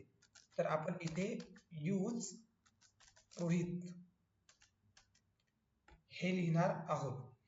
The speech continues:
हे लिहिल्यानंतर म्हणजेच ही क्वेरी रन केल्यानंतर डेटाबेस चेंज्ड असा मेसेज येईल, म्हणजेच रोहित नावाचा डेटाबेस वापरात आलेला आहे. यापुढे आपण या रोहित नावाच्या डेटाबेसमध्ये टेबल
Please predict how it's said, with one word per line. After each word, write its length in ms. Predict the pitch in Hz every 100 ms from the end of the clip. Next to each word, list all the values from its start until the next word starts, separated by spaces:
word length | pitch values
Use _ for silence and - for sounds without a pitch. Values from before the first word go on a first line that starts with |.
| _ _
हे 180 | - 214
लिहिल्यानंतर 640 | 208 190 196 185 160 151 143
म्हणजेच 420 | 160 165 175 - 202
ही 80 | 208 -
क्वेरी 280 | 190 185
रन 180 | 175 180 185
केल्यानंतर 800 | 170 151 156 185 165 139 135 147 139 - - - _
डेटाबेस 440 | 147 165 160 175 165
चेंज्ड 320 | 175 175 170
असा 280 | 160 - 156
मेसेज 380 | 147 147 143 139
येईल, 340 | 135 156 - - - _ _
म्हणजेच 360 | 170 170 185 -
रोहित 360 | 170 160 180 175
नावाचा 340 | 170 165 180
डेटाबेस 600 | 151 147 147 156 147 -
वापरात 500 | 160 143 151 156 -
आलेला 300 | 139 131 135 147
आहे. 240 | 160 - - - _ - _ _ _ _ -
यापुढे 420 | 170 190 196 190 185
आपण 340 | 160 185 185 -
या 100 | 165
रोहित 320 | 160 165 170 170
नावाच्या 540 | 170 165 160 180 180 - - _ _ _ _ _ -
डेटाबेसमध्ये 840 | 165 160 151 156 - 131 135 147 151 - - _ _ _ _ _ _ 180
टेबल 260 | 156 165